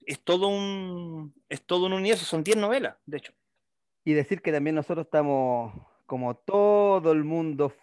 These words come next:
Speaker 2: freak del anime, estamos viendo Ataque a los Titanes.
Speaker 1: Chicos,
Speaker 2: Y tampoco,
Speaker 1: véanla.
Speaker 2: tampoco no nos, no, no, no nos podemos
Speaker 1: <clears throat>
Speaker 2: abstraer de lo que está pasando, o sea, yo, nosotros también lo estamos viendo.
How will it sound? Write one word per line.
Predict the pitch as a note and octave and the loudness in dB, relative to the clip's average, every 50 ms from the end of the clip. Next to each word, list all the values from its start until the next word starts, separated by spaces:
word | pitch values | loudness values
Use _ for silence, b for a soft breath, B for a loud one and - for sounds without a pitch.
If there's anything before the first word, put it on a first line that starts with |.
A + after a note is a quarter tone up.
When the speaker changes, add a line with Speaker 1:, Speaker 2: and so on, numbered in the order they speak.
| - | -8
Speaker 2:
freak | - G3 F3+ D#3 - _ - | -2 0 0 0 -2 _ -8
del | C3 C#3 C#3 C#3+ | -6 -4 -2 0
anime, | C#3 C3+ C#3+ D3+ D#3+ D#3 D3 C#3+ - | 0 0 0 0 0 -2 -2 -4 -6
estamos | C#3 B2+ - C#3+ C#3+ C#3+ C3+ A#2+ | -10 -8 -4 -4 -2 -2 -4 -4
viendo | B2 C3+ C3+ C3+ C3 D#3 E3 F3+ C#4+ D4+ _ _ _ _ _ _ _ _ _ _ - - | -4 -4 -4 -4 -4 -4 -4 -4 -8 -16 _ _ _ _ _ _ _ _ _ _ -12 -10
Ataque | A#2 A#2 - A#2 A#2+ A#2 C3 C3 | -10 -8 -6 -6 -6 -4 -4 -4
a | |
los | C3+ C3+ - | -4 -6 -8
Titanes. | - A3+ C#4+ F4+ D4 F3+ C#3+ A#2+ A#2+ - _ | -8 -4 -2 -2 -2 -2 -4 -8 -10 -14 _
Speaker 1:
Chicos, | - - - B2+ - A#2+ A2 | -10 -8 -8 -8 -6 -6 -6
Speaker 2:
Y | - | 0
tampoco, | C#3 D3+ C#3 - - G3 G3 | 0 0 0 2 4 6 6
Speaker 1:
véanla. | G#3 - - - | 6 6 6 4
Speaker 2:
tampoco | - A3+ G#3+ G3+ A3 | 2 4 2 4 4
no | A3+ A3+ | 4 4
nos, | A3 G#3+ F3+ - | 4 2 2 0
no, | G3 F#3+ | -4 0
no, | F#3+ F#3 F3+ - | 0 0 0 0
no | E3+ E3 F3 | -2 0 2
nos | F#3+ E3+ D3+ | 2 2 2
podemos | E3+ E3 D3+ D#3 C#3+ D3+ | 2 0 0 2 2 2
Speaker 1:
<clears throat> | E3+ | 2
Speaker 2:
abstraer | E3+ - - - - E3+ F3 F#3 F#3 | 2 0 -4 -4 0 2 2 2 2
de | F3 F#3+ | 0 -2
lo | F3+ F3+ F3 | -4 -2 -4
que | E3+ | -4
está | - - F#3 | -4 -2 -2
pasando, | F3 E3 D3+ - F#3 D#3 C3 B2+ | 0 0 -2 -2 -6 -6 -6 -6
o | B2 | -6
sea, | C3+ C3 | -6 -8
yo, | B2 B2+ B2 B2 | -6 -6 -8 -10
nosotros | C3 - D3+ D3+ C#3+ C3+ - | -10 -8 -6 -6 -6 -6 -8
también | - G#2+ A#2 B2+ C3 | -10 -12 -10 -8 -8
lo | C3+ | -8
estamos | - - D3+ C#3+ C#3+ | -6 -6 -6 -4 -4
viendo. | D#3+ D#3+ C#3+ C3+ | -4 -6 -8 -10